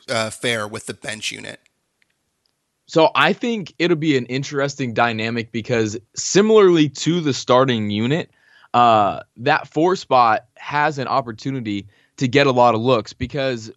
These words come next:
Speaker 2: one thing we've seen with Ibaka so far that's different from Trez, or excuse me, uh, Zoo, is that in the, uh, when, when he sets screens for guys like Kawhi or P G, he's usually kinda hanging around the three-point line. It's more of a pick and pop with him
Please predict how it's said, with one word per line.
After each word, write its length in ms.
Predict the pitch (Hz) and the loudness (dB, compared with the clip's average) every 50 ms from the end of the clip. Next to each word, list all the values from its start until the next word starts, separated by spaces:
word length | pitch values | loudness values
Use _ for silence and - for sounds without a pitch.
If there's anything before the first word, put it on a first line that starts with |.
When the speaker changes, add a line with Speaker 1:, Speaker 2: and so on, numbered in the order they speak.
| _ _ | _ _
Speaker 2:
one 240 | 120 135 165 196 196 | -6 -6 -6 -6 -6
thing 140 | 247 233 | -8 -8
we've 160 | 196 175 147 - | -4 -4 -6 -6
seen 200 | - 160 156 156 | -6 -10 -8 -8
with 140 | 151 139 | -8 -6
Ibaka 440 | 123 113 104 117 117 135 151 - 127 | -6 -2 2 4 4 4 4 0 -6
so 160 | 110 - 117 113 | -6 -4 -6 -6
far 220 | 117 - 113 113 | -2 -2 -2 0
that's 220 | 107 107 104 98 101 | 0 -2 -6 -4 -2
different 340 | 110 123 135 131 117 80 | -2 -2 -2 -2 -8 -10
from 140 | - 110 104 | -8 -10 -8
Trez, 460 | - - 123 123 120 113 107 98 92 _ _ _ _ _ - | -4 0 2 2 4 2 0 -2 -6 _ _ _ _ _ 0
or 80 | 123 | 0
excuse 320 | 123 117 - - 131 123 120 | 0 0 -2 -4 -4 -4 -4
me, 240 | 120 113 110 98 - | -4 -6 -6 -8 -6
uh, 300 | - 113 110 101 92 64 | -4 -4 -4 -4 -4 -6
Zoo, 540 | 98 101 104 135 170 196 156 117 104 92 - _ _ _ _ _ _ - | -8 -2 4 4 6 6 6 4 2 -2 -6 _ _ _ _ _ _ 0
is 220 | 127 127 120 110 | 0 2 2 2
that 420 | 120 131 127 127 123 113 95 - _ _ _ _ _ _ _ _ _ - | 2 2 4 4 4 2 0 -2 _ _ _ _ _ _ _ _ _ -2
in 280 | 139 170 208 220 214 | 0 0 0 0 -2
the, 240 | 214 208 196 185 - | -2 -2 2 2 4
uh, 380 | 147 127 117 107 101 90 87 80 | 4 4 4 2 0 -2 -4 -8
when, 380 | - - 123 139 160 143 - | -10 -4 -2 -2 -2 -2 -2
when 160 | 127 147 185 220 | 0 0 2 2
he 120 | 233 214 | 2 0
sets 320 | - - 202 156 - - | 0 0 0 0 0 -4
screens 360 | - - 151 160 165 160 143 131 | -8 -6 -4 -4 -4 -4 -6 -6
for 120 | - 127 | -4 0
guys 260 | 123 127 127 139 131 | 2 2 2 2 2
like 160 | 135 127 113 | 0 -2 -2
Kawhi 360 | - - 123 110 120 127 127 117 | -2 -2 2 4 4 4 4 2
or 100 | 113 110 | -2 0
P 220 | - - 127 117 | -2 -2 -2 -2
G, 320 | 107 107 117 127 147 170 _ _ _ _ _ | -8 -6 -4 -4 -4 -6 _ _ _ _ _
he's 340 | - 160 196 233 247 202 160 | -8 -4 -2 -2 -2 -4 -4
usually 760 | 170 180 190 190 165 175 160 143 143 135 131 120 113 104 - _ | -6 -6 -6 -4 -2 0 0 2 2 2 2 2 2 0 -2 _
kinda 480 | - 143 147 143 135 117 107 95 69 - _ _ _ _ _ _ _ _ | -2 0 0 2 2 0 -2 -2 -4 -10 _ _ _ _ _ _ _ _
hanging 320 | - 165 180 185 170 160 | -2 0 0 2 2 0
around 300 | 143 143 151 151 147 139 | 0 2 2 2 2 0
the 80 | 123 113 | -4 -8
three-point 500 | 110 139 139 127 107 - 139 147 147 117 | -8 -6 -6 -6 -4 -2 -2 -2 -2 0
line. 200 | 113 110 110 110 | 0 0 0 0
It's 120 | 110 107 | -2 -2
more 140 | 127 147 151 | 0 2 2
of 60 | 147 | 4
a 80 | 127 110 | 2 0
pick 260 | 117 - 156 147 135 | 0 -2 -2 -2 -2
and 120 | 127 104 - | -6 -6 0
pop 280 | 135 139 135 - - | 2 2 2 2 0
with 180 | 107 113 110 107 | -4 -8 -8 -6
him 380 | 127 131 131 120 110 101 95 | -4 -4 -2 -2 -2 -4 -6